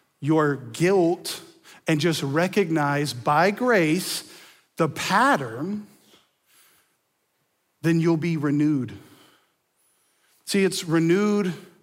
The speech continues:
the renewal of your what, he says?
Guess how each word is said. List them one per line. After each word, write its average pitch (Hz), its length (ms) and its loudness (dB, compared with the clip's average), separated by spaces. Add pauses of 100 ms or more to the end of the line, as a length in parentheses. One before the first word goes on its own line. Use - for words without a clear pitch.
(720)
the 147 120 0
renewal 180 760 2
of 160 220 0
your 165 120 2
what, 156 280 2
he 135 80 -6
says? 123 440 -8